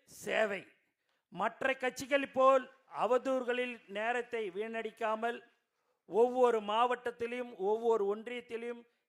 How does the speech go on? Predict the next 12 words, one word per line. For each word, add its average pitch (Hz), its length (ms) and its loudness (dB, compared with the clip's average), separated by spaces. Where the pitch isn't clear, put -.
கிளைகளிலும் 240 720 -4
நாம் 214 220 0
செய்த 240 260 -4
பணிகளை 220 400 -2
தமிழக 214 440 -4
மக்களின் 196 560 -12
கவனத்தை 208 520 -2
ஈர்த்துள்ளன. 185 520 -4
நம் 262 240 2
தலைவர் 285 420 8
காட்டிய 262 380 4
வழியில் 254 380 0